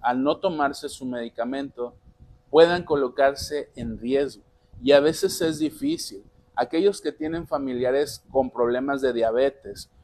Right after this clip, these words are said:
con problemas de hipertensión, con problemas de cáncer o incluso de V I H, se han dado cuenta que les es muy difícil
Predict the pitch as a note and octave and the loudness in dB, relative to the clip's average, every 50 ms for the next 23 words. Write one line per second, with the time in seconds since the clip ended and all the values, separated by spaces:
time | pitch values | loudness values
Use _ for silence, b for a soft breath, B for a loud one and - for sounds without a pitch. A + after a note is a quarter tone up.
0 | _ _ - B2 B2 B2 C3 B2+ C3 C3+ C#3 D3+ D3+ D3+ C#3 C#3 C3+ B2+ B2+ - | _ _ -6 -6 -2 0 2 4 4 4 4 2 0 -2 0 -2 -4 -4 -4 -4
1 | B2 A#2 A2+ - A2+ A2 G#2+ - - C3 C3+ C#3 C#3 C3 A#2+ G#2+ - - _ - | -4 -4 -4 -6 -8 -8 -8 -8 -4 -2 0 0 0 -2 -4 -10 -14 -20 _ -20
2 | - - _ - - - C3 C3+ C3+ C3 C3 B2+ C3 C3 C3+ C#3 C#3+ D3 C#3+ C3+ | -20 -20 _ -20 -6 0 0 0 0 2 2 4 4 4 4 2 0 0 -2 -2
3 | A#2+ B2 A#2 A#2 - - - C3 C3+ C#3 C#3+ - - A#2+ A2 G2+ G2+ - - - | -2 -4 -6 -6 -6 -4 -2 0 0 0 -2 -4 -8 -12 -12 -14 -16 -18 -12 -6
4 | B2+ B2+ B2 A#2+ A#2+ C3+ C#3+ C#3+ - - D3+ C#3+ C#3 B2+ B2 A#2 B2 C3+ C3+ C3+ | -4 -4 -4 -4 -4 -4 -4 -4 -4 -4 -4 -2 -2 -2 -2 -2 0 0 0 0
5 | C3+ C3+ C3+ C#3+ D3+ D3+ - - - B2 B2+ - - _ _ _ _ _ _ - | 0 0 0 0 -2 -4 -6 -12 -14 -14 -14 -18 -20 _ _ _ _ _ _ -20
6 | - - - - - D3 C#3+ D3+ E3 E3 E3 E3 E3+ E3 - D#3+ D3+ D#3 D#3 D#3+ | -20 -18 -12 -4 0 2 2 2 2 2 2 2 2 -2 -2 -4 -6 -4 -4 -6
7 | D3+ - - C3+ C3+ C3 C3 - - D3 D3 C#3+ D3+ D#3 D#3+ E3 D#3 D#3 E3 C#3+ | -6 -4 -4 -2 0 0 -2 -2 0 -2 -2 -2 -2 -4 -4 -4 -4 -6 -8 -8
8 | - - D#3 D3+ D3 - - C3 B2 A#2+ A#2+ B2 | -8 -10 -10 -8 -8 -10 -10 -10 -10 -10 -10 -12